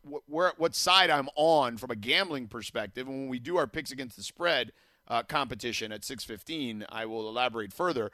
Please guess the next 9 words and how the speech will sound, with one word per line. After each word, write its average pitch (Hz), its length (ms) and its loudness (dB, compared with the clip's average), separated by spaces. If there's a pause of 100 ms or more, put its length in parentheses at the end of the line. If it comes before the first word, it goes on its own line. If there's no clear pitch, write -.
(400)
But, 208 300 12 (560)
um, 160 500 8 (640)
well, 175 220 8
not 147 240 4
really, 135 260 2
because 104 480 -8 (100)
we'll 123 160 -6
be 107 120 -6
doing 95 320 -12